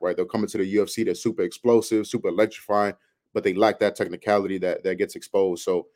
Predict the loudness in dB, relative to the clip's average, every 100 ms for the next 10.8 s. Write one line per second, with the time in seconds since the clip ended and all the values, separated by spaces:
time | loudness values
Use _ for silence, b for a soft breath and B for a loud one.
0 | _ _ _ -2 0 0 0 4 6 6
1 | 2 0 2 0 0 -2 0 0 0 0
2 | 0 0 -2 -4 -2 -4 -4 -8 -2 0
3 | 4 4 4 4 2 -2 -2 0 0 0
4 | 0 2 -2 0 0 2 0 0 -6 -2
5 | 0 0 -4 -4 -2 -2 -2 -2 -2 -4
6 | _ _ _ -10 2 4 6 4 2 0
7 | 0 2 0 -2 -2 0 2 0 0 -2
8 | 2 0 2 -2 -2 -4 -4 8 10 10
9 | 4 -4 _ _ _ -10 2 2 2 0
10 | 0 2 2 -2 -2 -4 -4 -10